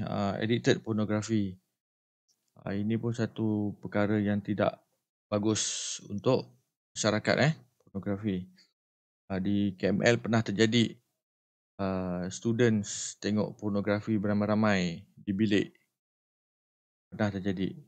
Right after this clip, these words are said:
So, jangan ikut mereka, eh. Dan telah diambil tindakan. Okey. Setakat ni,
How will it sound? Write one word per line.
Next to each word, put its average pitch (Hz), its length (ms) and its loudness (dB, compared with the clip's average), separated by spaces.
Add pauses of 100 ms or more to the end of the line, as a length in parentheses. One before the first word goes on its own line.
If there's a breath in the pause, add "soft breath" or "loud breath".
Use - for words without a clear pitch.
(320)
So, 107 100 0
jangan 101 240 2
ikut - 240 -4
mereka, 98 480 0
eh. 143 40 -4 (1300)
Dan 98 80 -2
telah 98 240 0
diambil 92 320 0
tindakan. 92 480 -6 (1400)
Okey. 127 340 4 (640)
Setakat 143 320 6
ni, 110 240 4